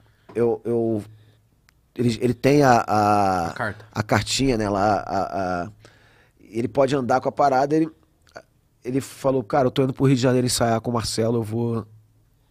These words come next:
Speaker 1: na Polícia Federal, eu vou falar que eu tenho. E foi o primeiro caso que eu vi, tá ligado? Aí ele chegou lá pros caras, jogou na mesa assim e falou, ó, tô levando essa maconha aí, tá ligado? Eu tenho, é, prescrição médica aqui, eu tenho a receita, tem tudo aqui,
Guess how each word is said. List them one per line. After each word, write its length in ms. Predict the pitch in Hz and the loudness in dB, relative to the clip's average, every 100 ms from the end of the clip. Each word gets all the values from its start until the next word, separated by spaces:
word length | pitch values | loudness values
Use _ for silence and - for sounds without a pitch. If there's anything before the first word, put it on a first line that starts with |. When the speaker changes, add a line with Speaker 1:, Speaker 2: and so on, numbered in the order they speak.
| - | -8
Speaker 1:
na 120 | 110 | -6
Polícia 320 | 110 110 120 | -2 -2 -4
Federal, 300 | - 110 104 | -4 -2 0
eu 120 | 107 | -2
vou 0 | |
falar 240 | 104 - 107 | -4 -4 -4
que 80 | |
eu 80 | 104 | -8
tenho. 400 | - 85 85 85 | -10 -6 -4 -4
E 100 | 78 - _ | -8 -12 _
foi 140 | - | -12
o 20 | |
primeiro 280 | 104 110 131 | -8 -2 -2
caso 260 | - 113 107 | 0 -2 -2
que 80 | 113 | -4
eu 80 | |
vi, 220 | 101 73 90 | -4 -4 -6
tá 120 | 73 | -6
ligado? 220 | 80 69 _ _ _ _ - _ _ _ | -8 -10 _ _ _ _ -20 _ _ _
Aí 100 | - | -10
ele 60 | 80 | -8
chegou 240 | - 92 95 | -6 -6 -6
lá 60 | |
pros 160 | 98 - | -8 -8
caras, 240 | 104 104 | -8 -6
jogou 280 | 113 101 113 | -6 -6 -6
na 120 | 120 | -6
mesa 180 | 117 113 | -4 -6
assim 100 | 107 | -6
e 40 | |
falou, 200 | 127 131 | -4 -2
ó, 100 | 131 | 0
tô 160 | 101 120 | -2 -2
levando 300 | 117 98 113 | 0 0 0
essa 420 | 113 - 117 107 _ _ _ _ _ | -2 -2 -2 -4 _ _ _ _ _
maconha 600 | - 90 - 107 104 110 | -6 -6 -4 -4 -2 0
aí, 220 | 117 127 | 2 0
tá 140 | 131 - | 0 -2
ligado? 280 | 117 95 - _ _ _ - | 0 -2 -4 _ _ _ -4
Eu 160 | 107 | -4
tenho, 880 | 107 113 110 110 110 110 107 107 101 92 | -2 0 2 2 0 0 0 -2 -4 -4
é, 340 | 98 101 101 | -2 0 -2
prescrição 540 | 85 104 - - - 113 | -2 -4 -4 -4 -4 -2
médica 440 | 104 95 101 - | 0 0 -2 -4
aqui, 240 | 107 - 104 | -8 -4 -2
eu 100 | 110 | -2
tenho 360 | 107 104 104 | -4 -2 -2
a 60 | 101 | -2
receita, 500 | 104 - 90 101 92 | -2 -2 -2 -4 -4
tem 160 | 101 | -6
tudo 240 | 101 - 104 | -6 -4 -4
aqui, 460 | 107 107 110 117 | -4 -4 -2 -2